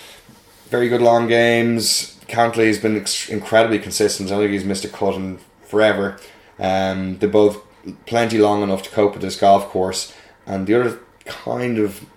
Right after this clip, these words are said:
emotional factor I went with is that, uh, this is where Jon Rahm kickstarted his winning str-, winning, uh, on the P G A Tour, and neither of these guys have won on the P G A Tour yet, so they might kind of make that little connection in their heads and go,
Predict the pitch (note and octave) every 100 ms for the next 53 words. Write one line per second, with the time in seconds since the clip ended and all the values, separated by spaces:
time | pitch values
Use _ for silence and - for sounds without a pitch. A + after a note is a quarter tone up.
0 | _ - A2 A2+ A#2+ - G#2+ G#2 G2+ -
1 | G2 F#2+ G2+ G2 G2 G2 F2+ F#2+ F#2+ -
2 | - - - - F#2 F2+ F2+ F2+ F2 -
3 | - _ _ _ A#2+ A#2+ A2+ A#2 A2+ G#2+
4 | G2+ G2 G2+ G2 G2 G#2+ - G2+ G2 F#2+
5 | G2 G2 F#2 F2+ G2 F#2+ F#2+ F#2 - -
6 | - G2 G2 G#2 G2 G2 G2 F#2+ G2 -
7 | G#2+ G2 F#2+ G#2+ G2+ G2 F#2 F#2 G#2 A#2+
8 | C#3+ - - - _ - G2 F#2+ F#2+ F#2
9 | G2+ G#2+ G#2 G2+ G2+ - F#2+ F#2 F#2 F#2
10 | F#2+ F#2 G2+ F#2+ F#2+ F#2 - F#2+ F#2+ F#2+
11 | G2 G#2+ A#2+ A2+ - A2 G2 F#2+ - _
12 | _ - G#2+ G#2 G#2+ G#2+ G2 G#2+ G2+ G2
13 | G2+ F#2+ G2 F#2+ F#2+ F#2+ F#2